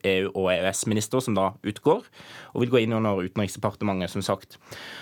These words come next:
Og, eh, Åse Michaelsen fra F R P, hun blir statsråd for eldresaker i Helsedepartementet. Her har vi enda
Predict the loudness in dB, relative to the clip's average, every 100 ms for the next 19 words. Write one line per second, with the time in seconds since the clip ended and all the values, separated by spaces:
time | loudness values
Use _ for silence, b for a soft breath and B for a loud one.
0 | B 0 2 4 2 0 0 2 2 0
1 | -4 0 -2 0 2 2 2 -2 -2 0
2 | 0 2 2 0 -2 0 0 -2 -4 -2
3 | 0 0 2 0 0 -2 -2 0 0 0
4 | 0 -2 -2 -2 -4 -6 -6 -4 -2 0
5 | 0 -2 _ 2 4 4 4 4